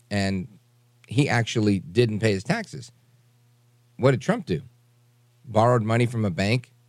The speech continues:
paid it back. Bank said he paid it back really well. And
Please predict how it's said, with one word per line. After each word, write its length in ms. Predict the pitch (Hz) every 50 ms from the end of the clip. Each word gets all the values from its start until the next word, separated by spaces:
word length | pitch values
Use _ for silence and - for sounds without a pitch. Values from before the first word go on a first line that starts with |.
| _ _ _
paid 220 | - 110 107 117
it 100 | 117 -
back. 320 | - 101 98 104 117 135 - _ _ _
Bank 220 | - 104 110 110
said 240 | - - 113 110 104 -
he 80 | 101
paid 220 | - - 107 104 104
it 100 | 95 -
back 220 | 104 107 110 -
really 220 | 110 110 107 101
well. 280 | 92 90 95 113 143 - - _ _ _ _ _ _ _ _ _ _ _ _ _ _ _
And 360 | 104 101 98 95 95 92 -